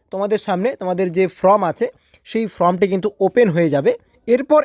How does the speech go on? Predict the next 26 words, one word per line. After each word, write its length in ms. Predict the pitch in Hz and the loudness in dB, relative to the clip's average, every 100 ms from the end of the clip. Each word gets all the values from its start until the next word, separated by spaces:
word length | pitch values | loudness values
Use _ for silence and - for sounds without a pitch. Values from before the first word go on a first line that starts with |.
| - | 0
এখান 280 | 208 277 | -4 -2
থেকে 220 | 285 247 240 | -2 0 0
তোমাদেরকে 440 | 214 214 214 220 | 0 -2 -2 -4
কিন্তু 320 | 214 202 254 | -6 -6 -6
চুজ 240 | 254 202 208 | -6 -6 -6
করতে 320 | - 185 - | -2 -2 0
হবে 240 | 170 175 240 | 0 2 0
যে 80 | |
তোমরা 400 | 269 - 185 254 - _ _ | 0 0 2 0 -2 _ _
কোনটা 340 | 220 220 214 | 2 4 4
ঠিক 260 | 262 202 208 | 2 0 -4
করবে। 340 | - 147 110 107 _ _ _ | -4 -8 -8 -16 _ _ _
তো 80 | 233 | -6
প্রথমত 500 | - 247 277 302 302 | 0 2 4 2 2
তোমরা 360 | 294 240 254 | 2 2 4
এখানে 340 | 247 208 220 - | 2 0 -2 -2
তোমাদের 260 | 208 208 208 - | -4 -4 -4 -6
আধার 360 | 170 170 233 | -6 -2 -2
নাম্বারটি 480 | 202 165 175 196 240 | -2 -2 0 0 2
এন্টার 280 | 185 143 151 | 0 0 -2
করবে। 280 | 185 185 370 - _ _ _ - | -2 -2 -2 -6 _ _ _ -18
তো 80 | - | -8
আধার 360 | 160 170 233 247 | -2 2 4 4
নাম্বারটি 480 | 208 190 190 214 | 2 0 -2 -2
দেওয়ার 320 | 180 156 160 175 | -4 0 0 2
পরে 240 | 196 254 | 2 2